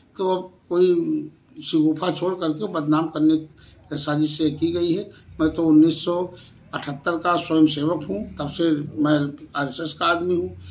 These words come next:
मैं चौरासी से भाजपा, जब से पढ़ाई छोड़ा मैं आया हूँ, तब से भाजपा में ही था, रहूँगा और हूँ। और हमको दो बार भाजपा ने चुनाव लड़ाया, तीन बार हमारी धर्मपत्नी ब्लॉक प्रमुख हुई, अभी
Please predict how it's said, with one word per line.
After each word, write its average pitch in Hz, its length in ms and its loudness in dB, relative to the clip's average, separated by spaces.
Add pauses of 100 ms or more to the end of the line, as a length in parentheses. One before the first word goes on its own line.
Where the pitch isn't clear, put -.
(260)
मैं 151 120 4
चौरासी 143 520 -2
से 156 220 0
भाजपा, 156 680 -2
जब 135 140 -6
से 151 160 -2
पढ़ाई 151 540 -4
छोड़ा 147 280 -4
मैं 147 180 4
आया 135 200 -2
हूँ, 160 200 -4
तब 147 120 -8
से 151 120 -10
भाजपा 127 360 -6
में 156 160 4
ही 156 100 -2
था, 165 280 -4
रहूँगा 151 640 -2 (260)
और 160 160 2
हूँ। 196 400 2 (340)
और 156 140 2
हमको 151 300 0
दो 165 180 0
बार 165 180 -2
भाजपा 147 360 -6
ने 170 140 -2
चुनाव 147 440 -4
लड़ाया, 165 220 -2
तीन 156 300 2
बार 147 160 0
हमारी 143 280 0
धर्मपत्नी 139 480 -4
ब्लॉक 139 280 -2
प्रमुख 151 420 -2
हुई, 156 160 4
अभी 147 300 0